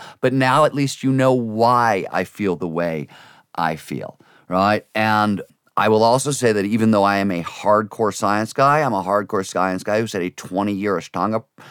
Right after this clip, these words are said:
yoga practice and a twenty-five-year meditation practice. And most of that is breath or mantra meditation, though I will say, a friend of mine who's a Tibetan Lama told me that when he first got to Tibet, they locked him in a cave and said, "For the next seven months, I want you to contemplate what it's like to have eleven heads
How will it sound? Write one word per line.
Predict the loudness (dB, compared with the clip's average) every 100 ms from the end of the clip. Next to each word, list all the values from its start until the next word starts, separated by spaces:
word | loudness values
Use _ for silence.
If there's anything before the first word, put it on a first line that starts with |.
| -8
yoga | 0 0 0
practice | 0 -2 -2 -8
and | -8
a | -6
twenty-five-year | -4 -4 0 0 0 0
meditation | 0 -2 -2 -4 -4 -10
practice. | -12 -18 -20 -20 -20 _ -20 -20 -16
And | -4 2
most | 4 2 0
of | 0
that | 2 2
is | -2 -2
breath | 2 2 2
or | 0
mantra | 2 0 -2 -2
meditation, | -2 -2 -4 -4 -4 -6 -8 -20 -8
though | 2 6 6
I | 4
will | 4 4 4
say, | 4 4 4 2 _ _ _ _ -8
a |
friend | 0 4
of | 4
mine | 4
who's | 0 -2
a |
Tibetan | 0 2 2
Lama | 2 2 2 -2 -18 -20 -6
told | 0 2
me | 4
that | 2
when | 2
he | -2
first | -2 -2
got | 0 -2
to | -2
Tibet, | 0 0
they | 0 -2
locked | 0 0 0
him | -2
in |
a | -2
cave | 0 2 4 2
and | -2
said, | -4 -6 _ _ -8
"For | -2
the | 0
next | 0 -2
seven | -2 0 2 2
months, | 2 2 -2
I | -2 0
want | 0 -2
you | -4
to | -6
contemplate | -2 -2 -2 0 -2 0
what | -4
it's | -2 0
like | -2
to | 0
have | 0
eleven | 0 0 0 0
heads | -2 0 -2 -2